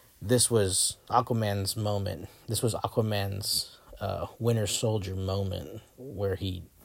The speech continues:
jumps on the ship and just beats up these guys to death. Even when he throws that, like, hatch lid at one of them, I was just like, "I've been in a submarine. That's some of the hardest metal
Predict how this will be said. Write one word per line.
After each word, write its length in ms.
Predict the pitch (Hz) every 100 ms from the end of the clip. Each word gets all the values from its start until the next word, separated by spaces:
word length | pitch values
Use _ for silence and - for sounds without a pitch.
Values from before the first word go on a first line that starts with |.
| -
jumps 260 | - 107 104
on 80 | 101
the 80 | 101
ship 300 | - 107 98
and 80 |
just 240 | 95 - -
beats 180 | 101 95
up 140 | -
these 180 | 95 98
guys 280 | 101 98 -
to 100 | -
death. 380 | 101 101 - - - - - - - -
Even 260 | - 120 110
when 100 | 104
he 60 |
throws 400 | 98 110 104 95
that, 280 | 95 92 87 - - - -
like, 200 | 101 95 - - -
hatch 720 | - 117 101 - - - - _ _ - - - -
lid 640 | 92 107 110 104 95 92 117
at 120 | 98
one 200 | 101 107
of 100 | 104
them, 160 | 95 92
I 100 | 95
was 140 | 92
just 180 | 98 -
like, 240 | 95 92 - - - - - - -
"I've 160 | 131 113
been 160 | 113
in 100 | 95
a 60 | 95
submarine. 580 | - 101 95 95 98 90 -
That's 200 | 123 -
some 160 | 139
of 60 | 104
the 80 | 95
hardest 340 | 107 101 -
metal 340 | 101 101 98